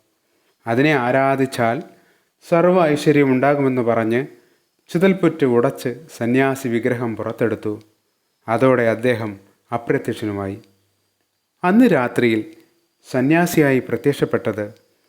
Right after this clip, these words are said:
സാക്ഷാൽ നാരദമുനിയാണെന്ന് വേടന് സ്വപ്നദർശനം ഉണ്ടായി. ആ വിഗ്രഹമാണ് ചക്കുളത്തുകാവിൽ കുടികൊള്ളുന്നതാണെന്നാണ് ഐതിഹ്യം. അന്നു മുതൽ വേടനും കുടുംബവും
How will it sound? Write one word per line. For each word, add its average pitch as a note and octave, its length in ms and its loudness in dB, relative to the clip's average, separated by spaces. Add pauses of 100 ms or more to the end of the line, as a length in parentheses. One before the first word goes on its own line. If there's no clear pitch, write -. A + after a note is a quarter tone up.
(240)
സാക്ഷാൽ A#2 640 -2
നാരദമുനിയാണെന്ന് B2+ 1080 0 (640)
വേടന് A2+ 480 0
സ്വപ്നദർശനം A2 920 -6 (160)
ഉണ്ടായി. G#2+ 400 -4 (1080)
ആ C3+ 140 0
വിഗ്രഹമാണ് C3+ 840 0 (640)
ചക്കുളത്തുകാവിൽ C3 760 0
കുടികൊള്ളുന്നതാണെന്നാണ് A2+ 1300 -2 (460)
ഐതിഹ്യം. G#2+ 460 -2 (1000)
അന്നു C3+ 220 2
മുതൽ C3 300 2
വേടനും C3+ 460 2
കുടുംബവും A#2+ 500 0